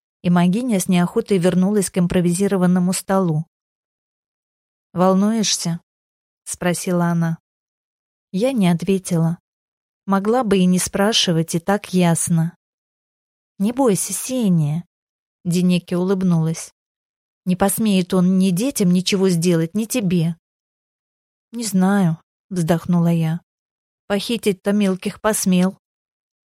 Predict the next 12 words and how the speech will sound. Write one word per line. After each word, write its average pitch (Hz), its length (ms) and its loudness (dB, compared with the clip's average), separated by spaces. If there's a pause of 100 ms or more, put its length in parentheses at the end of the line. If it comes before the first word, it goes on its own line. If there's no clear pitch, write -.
(560)
"Они 220 260 -2
тебе 208 220 0
не 208 180 2
являлись 233 540 2
больше 170 340 2
во 175 120 4
сне?" 180 460 0 (920)
Я 185 180 0
покачала 180 600 -2
головой. 180 600 0 (600)
"Нет. 185 480 0 (580)
Но... 190 540 2